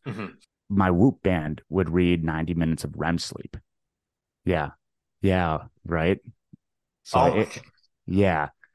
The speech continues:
Speaker 2: So talk about, like, intuition and really, like, there is the, the,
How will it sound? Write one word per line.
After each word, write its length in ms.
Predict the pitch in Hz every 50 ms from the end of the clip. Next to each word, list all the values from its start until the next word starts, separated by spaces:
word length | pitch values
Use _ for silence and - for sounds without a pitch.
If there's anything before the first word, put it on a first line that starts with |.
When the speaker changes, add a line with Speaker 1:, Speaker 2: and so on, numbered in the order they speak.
| _ _ _ _ -
Speaker 2:
So 140 | - 117 107
talk 260 | - 139 143 139 135
about, 240 | 143 123 113 104 95
like, 220 | 104 98 95 -
intuition 720 | - 113 110 98 - 95 92 92 90 90 85 - 87 82 80
and 100 | 80 90
really, 220 | 101 104 101 104
like, 220 | 98 90 87 - _ _ _ _ _ _ _ _ _ _ _ _ _ _ _ _ _ _ _ _ _ _ _ _ _ _ -
there 240 | 104 110 98 101 104
is 200 | 107 104 87 -
the, 640 | - 98 92 92 92 90 87 85 85 82 80 71 - _ _ -
the, 320 | 85 80 78 78 76 -